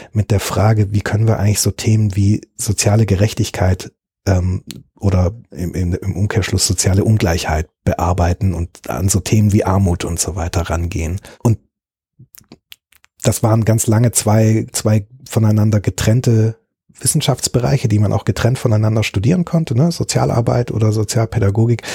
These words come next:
Und heute gibt's diese Trennung im Prinzip nicht mehr, weil man festgestellt hat, eigentlich sind das zwei Seiten derselben Medaille. Ähm, aber worauf ich raus will, ist, ähm, die beziehen sich natürlich massiv auf diesen beiden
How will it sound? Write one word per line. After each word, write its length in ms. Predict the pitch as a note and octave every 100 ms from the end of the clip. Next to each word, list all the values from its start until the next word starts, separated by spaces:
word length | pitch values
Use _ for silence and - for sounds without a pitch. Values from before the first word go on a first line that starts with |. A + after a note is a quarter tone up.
| - - -
Und 160 | F#2+
heute 180 | F#2+ F#2+
gibt's 200 | F#2 -
diese 220 | G#2 F#2
Trennung 320 | - D#2+ E2
im 120 | D#2+ E2
Prinzip 380 | F2 E2+ -
nicht 140 | F2+ -
mehr, 160 | F#2+
weil 100 | F2+ F2
man 120 | F2
festgestellt 540 | F#2+ - - - F2+
hat, 120 | F2+
eigentlich 200 | E2+ F2+
sind 180 | - F2
das 120 | F2+
zwei 200 | - -
Seiten 300 | E2 E2 D#2+
derselben 360 | E2+ D2+ - D#2
Medaille. 440 | D#2 D#2+ D#2 D#2 - - - - - _ -
Ähm, 260 | A2 - _ - _ _ _ _
aber 280 | - A2+ A#2 A2 A2
worauf 420 | A2+ A2+ A#2+ C#3
ich 220 | A#2+ - - _ -
raus 240 | D3+ - D3
will, 120 | C#3
ist, 320 | B2 - - - - -
ähm, 320 | A#2 A2 A2+ - - _
die 80 | A2+
beziehen 420 | G#2+ - - E3+
sich 200 | E3 D3
natürlich 540 | C#3+ B2+ C#3+ C3 A#2+ - _ _ _ -
massiv 640 | A2 A2+ - - G#3+ F#3+ -
auf 180 | B2 -
diesen 320 | C3+ C3 A2+
beiden 480 | G#2+ C3+ C#3 C3